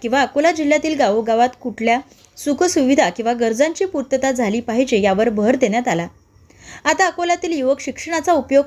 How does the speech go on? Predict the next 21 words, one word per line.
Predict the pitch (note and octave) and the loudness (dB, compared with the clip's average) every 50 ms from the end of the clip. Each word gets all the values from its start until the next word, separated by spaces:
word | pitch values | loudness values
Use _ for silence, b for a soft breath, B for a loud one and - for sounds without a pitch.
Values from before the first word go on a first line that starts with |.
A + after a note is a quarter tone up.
| - - | 2 -4
फक्त | C4 C4 - - D#4 G#3 F#3+ A3+ B B B B B B | -4 -4 0 0 2 2 2 0 B B B B B B
स्वतःचं | - - C#4+ B3+ - E4 D#4+ D#4 - E4 | 0 2 2 2 2 0 -2 0 0 -2
पोट | D#4+ - C#4 B3 B3 B3 | 0 2 2 2 2 2
भरण्यासाठी | A3+ A#3 G3+ F#3 A3 A#3 A#3+ - A3 G3 - B3+ | 2 0 0 0 0 0 0 0 -2 0 0 -2
नाही, | A#3 G#3+ G#3 A#3+ B3+ F#3 - - | 0 2 4 4 4 4 2 -2
तर | G#3 | -4
समाजाच्या | G#3+ - B3 A3+ A#3+ D#4 E4+ F#4 E4+ E4+ - F4+ | -2 0 2 4 4 4 2 0 -2 0 -2 -2
हक्कासाठी, | E4 C4 B3 - C#4+ C#4+ - D4 C4+ C#4 C#4+ D4 | -2 -4 -6 -6 -8 -6 -4 -6 -4 -4 -6 -6
समाजाला | - C4 G#3+ A3+ A3+ A3 A#3+ A3+ A#3 C4 E4+ - B B B B _ _ _ _ _ _ _ _ _ - | -6 -6 -6 -6 -4 0 0 2 2 2 0 -4 B B B B _ _ _ _ _ _ _ _ _ -2
न्याय | G3+ G#3 A#3 A#3 B3 D4+ | 0 2 2 2 2 0
मिळवून | E4+ C4 B3 A#3+ B3 C4 C4+ | 0 -2 -2 -2 -2 -2 -2
देण्यासाठी | A#3+ G#3+ G3 G#3 A3 A3 B3+ A#3+ A#3+ B3+ G3 F3+ - - | -2 -2 -2 -2 -4 -4 -4 -6 -4 -6 -8 -8 -6 -2
करत | G3+ G#3 B3+ B3+ B3+ | 0 0 0 0 0
आहे, | G3 E3 D#3+ D#3+ - _ _ _ B B B B B B | -2 -2 -2 -6 -8 _ _ _ B B B B B B
हे | D#4 | -4
प्रकर्षाने | E4 - C#4 B3 A#3+ C#4+ D4+ D4+ - D#4+ A#3 G#3 A3 B3 | -2 0 -2 -2 0 -2 -4 -2 -4 -6 -4 -4 -4 -4
जाणून | A#3 A3 G#3 F#3+ G3 A#3+ C4+ C4 | -2 -2 -2 0 0 0 0 0
आले. | F#3+ D#3 D#3 D3+ - _ _ _ _ _ _ B B B B B B | 0 0 -2 -4 -8 _ _ _ _ _ _ B B B B B B
शेती, | - - D4+ D4 - - D#4 D#4+ D#4 | 0 0 0 2 2 2 0 0 0
शिक्षण, | - - B3+ B3 - - D4 C#4 C#4+ | 0 -2 -4 -4 0 0 0 2 2
रोजगार, | D4 C4+ A#3+ A#3+ A#3 A3+ A3+ C4+ C4 C4 | 2 2 2 2 2 2 2 2 2 2